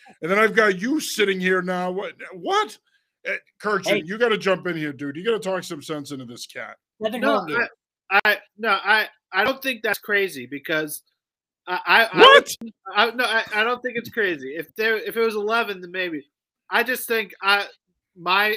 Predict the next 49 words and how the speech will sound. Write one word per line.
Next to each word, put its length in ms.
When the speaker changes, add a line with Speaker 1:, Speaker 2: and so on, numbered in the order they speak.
Speaker 3:
experience 560
with 180
B 160
C 300
is 360
getting 360
above 340
that 200
seven-win 640
threshold 600
is 140
tough. 320
And 100
that's 260
where 180
I'm 180
coming 280
from. 220
I, 260
I 140
just 200
don't 220
think 200
they're 360
ready 240
for 160
that 220
big 200
jump 260
yet. 120
A 60
lot 260
would 100
have 220
to 120
happen. 360
But 300
Speaker 1:
Yep. 200
Speaker 3:
you 200
look 180
at 100
this 200
schedule, 340
and 80
the 60
way 140
I 160
look 200
at 80